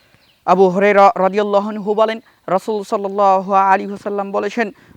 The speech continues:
"ঘুষ গ্রহণকারী, ঘুষ প্রদানকারীর উপর অভিশাপ।" রাসূল সাল্লাল্লাহু আলাইহি ওয়াসাল্লাম বলছেন, "যে ব্যক্তি ঘুষ নেয়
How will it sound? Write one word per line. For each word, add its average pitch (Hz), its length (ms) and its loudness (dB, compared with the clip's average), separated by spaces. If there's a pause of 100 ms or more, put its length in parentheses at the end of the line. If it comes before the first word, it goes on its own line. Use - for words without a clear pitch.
"ঘুষ 185 300 -4
গ্রহণকারী, 202 680 -4 (240)
ঘুষ 196 280 -6
প্রদানকারীর 196 640 -2
উপর 190 340 -4
অভিশাপ।" 185 580 -2 (720)
রাসূল 240 340 -4
সাল্লাল্লাহু 196 680 -4
আলাইহি 185 380 -6
ওয়াসাল্লাম 185 480 -4 (420)
বলছেন, 233 520 2
"যে 196 120 0
ব্যক্তি 226 340 -4
ঘুষ 180 380 -8
নেয় 180 280 4